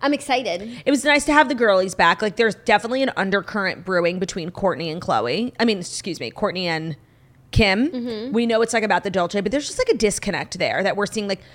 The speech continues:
Speaker 2: Kourtney was not really in the episode that much, um, but there's, every time she's talking about Kim, like, it's not good.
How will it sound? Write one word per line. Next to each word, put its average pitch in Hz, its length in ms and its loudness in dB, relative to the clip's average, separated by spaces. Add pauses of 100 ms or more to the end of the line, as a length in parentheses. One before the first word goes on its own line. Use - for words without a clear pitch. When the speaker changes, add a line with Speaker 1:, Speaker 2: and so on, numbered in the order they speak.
(180)
Speaker 2:
Kourtney 349 240 -2
was 440 140 2
not 294 120 2
really 240 200 4
in - 100 -4
the - 80 -2
episode 214 380 -2
that 226 140 2
much, 269 440 2 (320)
um, 185 560 2 (540)
but 311 180 -2
there's, 320 460 0 (380)
every 339 140 2
time 403 140 0
she's 320 180 -6
talking 247 200 2
about 208 160 -2
Kim, 180 380 -2
like, 170 200 -6
it's 202 160 -6
not 294 140 -4
good. 165 320 -8